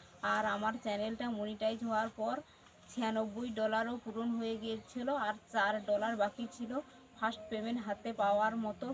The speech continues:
কিন্তু আমি সেটা তো পেতে পারিনি। তো বন্ধুরা, তোমাদের ভালোবাসা, তোমাদের সাপোর্ট পেলে আবার আমার নতুন চ্যানেলে আমি, বন্ধুরা, আমি তো আগের চ্যানেলটা আর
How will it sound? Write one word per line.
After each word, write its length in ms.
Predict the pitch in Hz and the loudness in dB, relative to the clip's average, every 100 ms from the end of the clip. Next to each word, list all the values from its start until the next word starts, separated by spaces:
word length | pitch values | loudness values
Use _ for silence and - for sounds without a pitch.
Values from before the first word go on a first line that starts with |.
| 240 | -4
কিন্তু 280 | 214 214 220 | -6 -4 -4
আমি 260 | 196 220 226 | -2 -4 -4
সেটা 220 | 202 208 | -2 -2
তো 140 | 233 226 | -2 -6
পেতে 220 | 196 185 | -6 -4
পারিনি। 420 | 220 214 226 240 339 - - - | 0 0 0 -2 -2 -8 -18 -6
তো 120 | 247 214 | -4 -2
বন্ধুরা, 420 | 220 226 240 247 | -2 -2 -2 -4
তোমাদের 420 | 214 208 220 220 233 - - - | -2 0 0 0 -8 -10 -16 -8
ভালোবাসা, 560 | 214 202 220 226 226 254 | 2 2 4 0 0 -4
তোমাদের 400 | 220 208 208 233 254 - | -4 -2 -2 -4 -6 -2
সাপোর্ট 360 | 202 - 240 - | -2 -2 -8 -6
পেলে 220 | 233 226 | -6 -2
আবার 360 | 240 202 220 233 | 0 0 0 0
আমার 260 | 214 214 226 | -2 -2 -2
নতুন 420 | 208 202 233 226 | -4 -4 -4 -4
চ্যানেলে 500 | - 202 208 214 240 | -4 -2 -2 -2 -4
আমি, 320 | 202 214 262 - - - - - - - - - - - - - - - - - - - - 220 | -4 -2 -4 -4 -12 -18 -18 -20 -20 -20 -20 -20 -20 -20 -20 -20 -20 -20 -20 -20 -20 -20 -12 -4
বন্ধুরা, 440 | 233 240 269 285 | 0 2 4 4
আমি 220 | 233 233 - | 4 0 0
তো 60 | |
আগের 300 | 226 214 220 240 - | 2 2 0 -4 0
চ্যানেলটা 540 | 220 220 233 - 247 | 0 0 -2 -2 0
আর 120 | 247 | 0